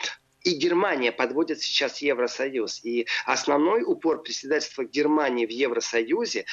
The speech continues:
это сделать очень изящно и красиво, э, провести германские интересы, но провести это как европейскую повестку. И, ну, вы знаете, э, тогда можно говорить и о том, что,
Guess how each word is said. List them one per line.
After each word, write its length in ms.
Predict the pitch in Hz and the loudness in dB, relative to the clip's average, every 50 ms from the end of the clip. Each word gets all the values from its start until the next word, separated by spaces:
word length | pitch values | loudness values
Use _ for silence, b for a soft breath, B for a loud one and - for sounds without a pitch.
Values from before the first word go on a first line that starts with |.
| B B | B B
это 200 | 131 - - 139 | -2 0 0 -2
сделать 460 | 117 117 151 147 135 127 120 - - _ - | 0 0 0 2 2 0 -2 -4 -8 _ -2
очень 300 | 175 151 - - 131 - - | 0 0 0 -2 -4 -6 -6
изящно 540 | 139 120 117 120 139 147 127 - - - 107 | -6 -4 -2 0 0 0 0 0 -2 -2 -4
и 180 | - - - - | -8 -8 -10 -8
красиво, 720 | - - 107 104 101 - - 175 208 240 226 151 101 B B B B B B - _ - | -4 -2 -2 0 0 0 0 2 2 2 2 0 0 B B B B B B -14 _ -4
э, 580 | 113 113 113 113 113 110 110 110 107 107 107 - - 87 - _ - - 123 - - | 0 0 2 2 4 4 4 4 2 2 2 0 -2 -4 -10 _ -12 -12 -6 -2 0
провести 680 | 143 147 139 151 156 - _ _ - - - - 170 147 | 2 2 2 0 -2 -4 _ _ -4 -2 0 0 0 0
германские 720 | 127 156 170 175 185 175 165 147 135 - - - 139 139 | 2 2 2 4 4 2 2 0 -2 -4 -6 -4 -4 -4
интересы, 580 | 135 139 135 135 147 185 226 226 - - 98 B B B B B - | -2 -2 -2 0 2 2 0 0 -2 -4 -6 B B B B B -4
но 140 | 123 131 143 | -4 -2 0
провести 300 | 135 143 147 139 - 196 | 0 0 0 0 0 -2
это 100 | 175 - | -4 -2
как 140 | - 156 - | -4 -4 -2
европейскую 640 | - 180 143 147 - - 151 127 - - - 131 123 | 0 0 0 0 0 0 -2 -2 -2 -2 -2 -4 -2
повестку. 600 | - 139 135 131 113 85 - - - - - B B B B B B - _ | 0 0 0 0 -2 -4 -4 -6 -8 -10 -10 B B B B B B -14 _
И, 760 | - 110 113 113 117 113 113 117 117 117 113 117 113 113 107 | -4 0 2 2 4 4 4 4 4 4 4 4 4 2 2
ну, 380 | 104 113 123 143 160 170 110 - - - | 0 -2 0 0 0 0 0 -4 -6 -10
вы 360 | 110 104 - - - 131 127 | -10 -10 -10 -6 -2 -2 -2
знаете, 480 | 120 - 127 139 147 151 147 - 127 | 0 0 2 2 2 0 0 -2 0
э, 560 | 117 113 113 - - 113 113 113 110 107 107 104 - _ - - 107 - _ - - _ _ _ _ _ _ _ _ - - - - | 0 0 0 -2 -2 0 2 2 2 0 -2 -4 -8 _ -20 -20 -20 -20 _ -20 -20 _ _ _ _ _ _ _ _ -14 -14 -6 -2
тогда 520 | - 190 175 156 123 110 117 160 185 202 - | 0 0 0 0 0 0 0 2 2 4 2
можно 440 | 160 139 151 180 165 - 147 139 | 2 2 2 2 2 2 0 -2
говорить 600 | 117 - - 127 120 131 127 139 175 208 - - | -2 -4 -4 -2 0 2 2 4 2 0 0 -2
и 60 | 127 120 | -2 0
о 100 | 120 117 | 0 0
том, 260 | - - 180 190 175 | 0 0 0 2 0
что, 300 | - - - 143 160 | -2 -2 0 0 0